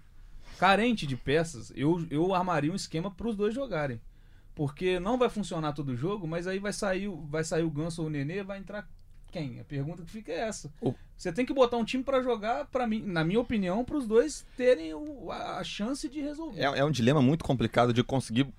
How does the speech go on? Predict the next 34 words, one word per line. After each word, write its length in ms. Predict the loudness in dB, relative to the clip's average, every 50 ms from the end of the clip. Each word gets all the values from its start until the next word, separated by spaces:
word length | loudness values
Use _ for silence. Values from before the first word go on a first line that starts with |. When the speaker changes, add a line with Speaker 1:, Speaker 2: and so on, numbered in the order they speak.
| -18 -14 -6 -4
Speaker 2:
encaixar 440 | -2 4 8 8 8 8 10 10 10
os 120 | 10 8 6
dois 260 | 6 8 8 8 8
num 120 | 8 6 4
sistema 720 | 2 -2 -4 -2 2 4 6 6 6 4 2 0 -2 -4 -8 -12 -16 -14 -14 -12 -12 -12 -14 -14 -18 -20 -20 -20 -20 -20 -16
que 1120 | -6 0 2 4 6 6 8 8 8 8 6 6 6 6 6 4 4 4 4 2 0 -2 -6 -12 -20 -20 -20 -20 -20 -20 -20 -12 -2
consiga 420 | 2 2 2 4 2 6 8 8
s-, 220 | 8 8 6 -4 -8 -2
equilibrar 540 | 0 0 0 2 2 2 4 6 8 8 8
defesa 340 | 6 4 2 2 4 4 4
e 40 | 4
ataque. 300 | 4 4 2 2 2 0
Porque 200 | -6 -2 2 4
o 100 | 4 6
Ganso 360 | 6 6 6 6 4 2 2
é 40 | 2
um 60 | 2
cara 300 | 4 6 6 8 6 6
que 280 | 2 0 0 0 0 0
você 300 | 0 0 0 0 0 0
tem 120 | -4 -4
que 80 | 0 2
dar 120 | 4 4
liberdade 520 | 4 6 6 4 6 8 8 6 6 6
pra 180 | 4 4 4 6
ele. 240 | 6 4 2 -2 -4
Você 220 | -6 -4 -2 0
não 100 | 0 0
pode 320 | 2 2 2 2 2 2 2
exigir 340 | 2 2 0 -2 -4 -2
muito, 460 | -2 0 0 -2 -2 -2 -2 -4 -4 -4 -6 -16 -20 -20 -20 -20 -20 -20 -10 0
é, 640 | 6 8 10 10 10 10 8 8 6 6 6 4 2 0 -6 -12 -12 -4 0
intensidade 720 | 2 2 4 4 2 2 2 4 8 8 8 8 6 2
dele 480 | 0 2 2 2 2 -2 -4 -6 -8